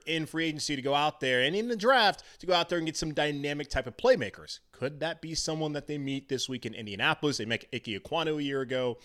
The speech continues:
And, of course, he's now here as a starting left tackle after being the sixth overall pick out of N C State a year, nearly a year ago for the Carolina Panthers. But the focus, it's on quarterbacks. And we talked about on yesterday's episode that Carolina Panthers were set to meet with Derek Carr, the former Las Vegas Raiders quarterback,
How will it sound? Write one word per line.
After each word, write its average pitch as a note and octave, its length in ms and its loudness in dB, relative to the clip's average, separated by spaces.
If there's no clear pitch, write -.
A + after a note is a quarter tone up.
And, C3+ 80 0
of B2+ 80 -2
course, B2+ 200 -2
he's A#2+ 140 -8
now A#2 160 -2
here A#2 140 -2
as A2 80 -6
a - 20 -10
starting A#2 320 -2
left G#2+ 160 -4
tackle G#2+ 480 0
after C3 240 4
being A#2 160 -2
the G#2+ 60 -4
sixth - 260 -4
overall G#2 300 -2
pick G#2+ 220 -8
out G2+ 120 -2
of F#2+ 140 -6
N A2 120 -8
C G#2 200 -8
State G2+ 400 -8
a A2 80 -6
year, G2+ 320 -6
nearly G2+ 460 2
a A2 60 -6
year G2+ 240 -4
ago G2 300 -4
for - 120 -10
the G2+ 80 -2
Carolina G2+ 380 0
Panthers. D3 580 6
But A#2+ 100 -4
the B2 60 0
focus, E3 720 10
it's D3+ 160 2
on C#3 120 6
quarterbacks. A2 580 -4
And C3+ 60 0
we B2+ 60 0
talked D#3 260 8
about D3 140 8
on C#3 80 4
yesterday's C3+ 420 2
episode B2 340 6
that A2+ 100 0
Carolina B2 320 4
Panthers A#2+ 340 -2
were A#2 80 -6
set C3+ 420 2
to - 120 0
meet A#2 200 -2
with - 160 -10
Derek G#2+ 280 -2
Carr, A#2 200 0
the G#2+ 120 -6
former A#2+ 260 -4
Las G#2+ 200 -4
Vegas A2 280 -4
Raiders A#2+ 340 0
quarterback, B2 460 2